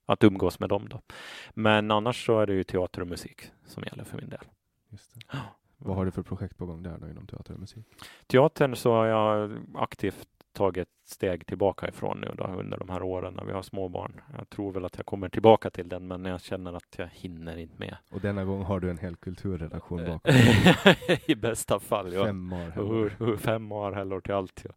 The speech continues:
Speaker 1: Ja, nej, vi får väl se. Nej, men vi, vi, jag har ju varit aktiv i teatern sedan,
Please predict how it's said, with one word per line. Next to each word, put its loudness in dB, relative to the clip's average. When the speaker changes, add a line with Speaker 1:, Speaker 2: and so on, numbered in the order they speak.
Speaker 1:
Ja, -2
nej, -4
vi -4
får 2
väl 2
se. 0
Nej, 4
men 2
vi, 0
vi, -2
jag 2
har 4
ju 4
varit 2
aktiv -6
i -10
teatern -4
sedan, -12